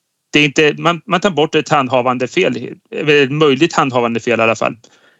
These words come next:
genom att man låter det digitala få, få styra istället för att en, en, eh, mänsklig faktor ska sitta och stämpla ett dokument och, och säkerställa att det blir stämplat på rätt sätt.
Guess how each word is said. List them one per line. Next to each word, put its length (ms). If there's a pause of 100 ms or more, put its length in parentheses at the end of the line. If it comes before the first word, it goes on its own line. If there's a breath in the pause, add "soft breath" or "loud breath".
(120 soft breath)
genom 280
att 200 (180)
man 200
låter 560 (200)
det 60
digitala 520
få, 200
få 140
styra 280
istället 380
för 180
att 200
en, 220
en, 240
eh, 220
mänsklig 540
faktor 280
ska 140
sitta 320
och 340 (520 soft breath)
stämpla 460
ett 60
dokument 580
och, 180
och 320 (800)
säkerställa 460
att 60
det 100
blir 100
stämplat 460
på 100
rätt 160
sätt. 380